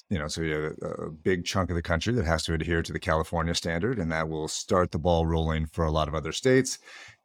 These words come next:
And I think that, uh, if you're, if you're a company that's working across states and, and borders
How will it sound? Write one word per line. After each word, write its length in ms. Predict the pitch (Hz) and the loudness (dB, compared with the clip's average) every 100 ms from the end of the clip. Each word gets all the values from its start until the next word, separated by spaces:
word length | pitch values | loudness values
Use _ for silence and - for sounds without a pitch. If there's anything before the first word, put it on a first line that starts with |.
| _ | _
And 560 | 143 147 143 143 127 - - _ _ | 2 4 4 2 -2 -6 -12 _ _
I 120 | 117 | -2
think 320 | 127 135 131 | 0 0 0
that, 260 | - 127 - | 0 -4 0
uh, 240 | 131 127 127 | 2 2 2
if 80 | 117 | 2
you're, 180 | 113 113 | 2 2
if 100 | 110 | 2
you're 120 | 131 | 0
a 20 | 151 | 2
company 260 | 127 117 | 2 2
that's 200 | 101 - | 2 0
working 440 | 98 90 104 120 107 | 0 2 2 2 0
across 760 | 101 - 101 92 98 - - _ | -4 -2 2 2 2 -2 -6 _
states 680 | - - 104 92 110 - 85 | -8 -2 4 4 4 -2 -4
and, 160 | 82 | -4
and 440 | 82 87 82 82 - _ _ _ _ 104 87 | -6 -4 -2 -2 -6 _ _ _ _ -8 -4
borders 520 | 87 92 95 139 131 | 2 4 4 2 -2